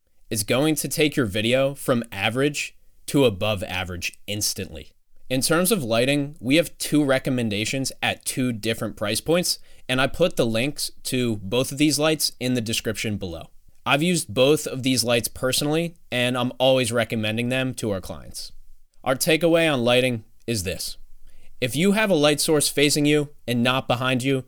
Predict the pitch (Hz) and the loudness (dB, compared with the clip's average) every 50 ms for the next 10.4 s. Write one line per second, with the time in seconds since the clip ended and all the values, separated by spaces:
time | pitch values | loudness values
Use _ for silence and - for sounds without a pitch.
0 | - - 120 131 123 - - 156 143 139 131 131 127 127 127 113 104 110 80 69 | -10 -6 -2 -2 -2 0 0 2 2 2 2 0 0 0 0 0 0 -2 -2 -2
1 | - - _ - - - - - - - - - - 123 143 156 170 170 175 180 | -6 -14 _ -20 -20 -20 -20 -20 -20 -20 -18 -6 -2 0 2 2 4 4 4 2
2 | 175 - - - - - - - 139 139 143 147 139 139 123 107 107 98 120 131 | 2 0 0 0 0 0 0 2 4 4 4 4 4 2 2 0 0 2 4 2
3 | 131 - 143 135 143 147 156 165 - - - - - - - - - - 123 120 | 2 2 2 4 4 4 4 0 -4 -12 -20 -20 -20 -20 -18 -10 -2 2 2 4
4 | 117 110 101 113 - - 104 110 113 - - - 135 139 151 147 - - 123 135 | 4 2 0 -2 -8 -10 -4 -2 -2 -2 -2 0 2 4 4 2 2 0 2 2
5 | 143 139 127 - - - 135 131 139 135 127 123 120 110 123 120 131 139 139 143 | 4 2 2 0 0 0 0 2 2 2 0 0 0 0 2 2 4 6 6 4
6 | 143 139 - - - - - - - 120 107 113 123 120 117 117 117 117 113 107 | 4 2 -2 -4 -6 -8 -8 -4 -4 -4 0 0 0 2 2 2 2 2 2 0
7 | - 98 90 85 80 76 78 - - - _ _ _ - - - 156 151 139 127 | -2 -4 -4 -4 -6 -10 -12 -14 -14 -18 _ _ _ -4 2 4 4 4 4 2
8 | 110 123 160 156 - - - 180 175 175 180 175 175 170 - - 135 135 131 131 | 4 4 2 2 2 0 0 2 2 4 2 2 0 -4 -6 0 2 4 4 4
9 | 120 - - 131 123 - 160 175 185 180 170 175 165 - 151 135 135 113 - 131 | 2 0 -2 -2 2 4 4 4 4 2 2 0 0 0 0 0 0 0 2 0
10 | 127 139 135 - 151 143 135 - | 0 2 2 2 0 0 -2 -4